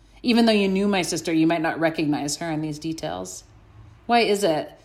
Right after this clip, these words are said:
that though we look at our siblings so closely, we forget them so quickly? So I can't describe her to you, but I can describe what it felt like to have her die.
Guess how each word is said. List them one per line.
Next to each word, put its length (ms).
that 160
though 120
we 140
look 200
at 80
our 80
siblings 440
so 140
closely, 540
we 100
forget 400
them 160
so 140
quickly? 600
So 120
I 60
can't 240
describe 380
her 100
to 80
you, 320
but 100
I 60
can 160
describe 400
what 100
it 120
felt 200
like 200
to 80
have 180
her 100
die. 440